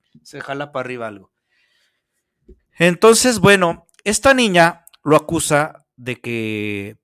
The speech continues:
pues, él la quiere agredir sexualmente, gracias a que Alex contaba con una cámara. Él logra, logra zafarse del problema, porque hay que decir que si llega la policía de Tlalnepantla, le paran una madriza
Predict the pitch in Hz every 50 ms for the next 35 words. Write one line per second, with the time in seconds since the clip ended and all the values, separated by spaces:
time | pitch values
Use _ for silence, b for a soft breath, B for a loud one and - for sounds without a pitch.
0 | _ - - - - 170 175 170 170 156 143 135 131 127 127 131 123 _ - 143
1 | 143 139 131 123 117 117 123 131 123 - 120 - - - 123 117 123 151 180 160
2 | - - 160 226 233 _ _ _ _ _ _ _ b b b b b b _ _
3 | _ _ _ 123 151 156 180 185 196 185 - - 160 156 151 151 - - _ _
4 | - 143 139 _ - 147 143 143 143 143 139 135 127 - - - - 135 127 -
5 | - 123 123 127 - - 117 113 113 120 123 113 110 - _ - 107 98 92 87
6 | 85 85 - - _ _ _ _ _ _ _ _ _ _ _ _ _ _ _ _
7 | _ _ - 123 120 123 131 - _ _ _ _ - 131 120 131 143 160 165 151
8 | 147 139 160 214 - _ _ _ _ _ _ _ _ _ 131 131 135 123 135 139
9 | 147 143 - 127 120 - - 104 107 - - 131 123 117 113 - 135 135 151 175
10 | 160 135 110 - - 110 - - 117 107 - _ _ _ _ - 123 123 123 -
11 | - 180 202 208 196 - 170 156 - - 143 - - 135 117 131 127 139 143 143
12 | 135 - 123 120 110 - 120 120 131 - 156 160 170 170 170 - 135 113 113 -
13 | - 123 143 143 b b b b b b b b _ - - _ - 131 151 196
14 | 233 247 254 262 269 277 285 277 269 269 254 214 - - 208 240 285 _